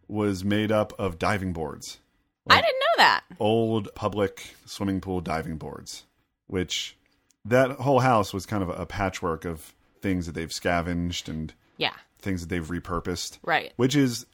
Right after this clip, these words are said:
Speaker 1: a lot of just what the bones are, really, is just, from the family's perspective, less macabre and more just repurposing something that they've got around the house. They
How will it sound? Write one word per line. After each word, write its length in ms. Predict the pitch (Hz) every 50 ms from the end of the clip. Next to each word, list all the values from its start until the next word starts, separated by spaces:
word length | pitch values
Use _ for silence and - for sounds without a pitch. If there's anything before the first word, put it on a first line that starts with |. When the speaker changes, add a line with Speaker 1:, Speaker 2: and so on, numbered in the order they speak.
| _ _ -
Speaker 1:
a 100 | 143 135
lot 180 | 135 147 147
of 80 | 139 117
just 200 | 120 127 - -
what 120 | 120 107
the 80 | 113 104
bones 380 | 90 104 113 123 117 110 95
are, 180 | 90 76 73 76
really, 340 | 78 82 80 78 76 78 - _ _ _ _ _ _ _ _ -
is 160 | 98 92 82
just, 480 | 95 104 98 92 - - - - - - _ _ _ _ _ _ _ _ _ _ _ -
from 140 | - 123 107
the 60 | 98
family's 380 | - - 147 160 147 127 107 -
perspective, 560 | - 101 92 - - 92 87 - - 92 87
less 220 | 98 104 95 -
macabre 540 | 98 90 - - - 127 117 104 92 90 82
and 100 | - 95
more 160 | 92 95 95
just 220 | 90 87 92 80 85
repurposing 800 | 85 92 95 82 - 98 95 87 - 90 80 - 82 80 78 80 - _ _ _ _ _ _
something 340 | - - 98 87 82 90 85
that 100 | 85 80
they've 160 | 85 80 113
got 160 | 113 87 82
around 180 | 82 80 78 76
the 80 | 76
house. 340 | 76 101 107 76 - - -
They 220 | - 87 85 85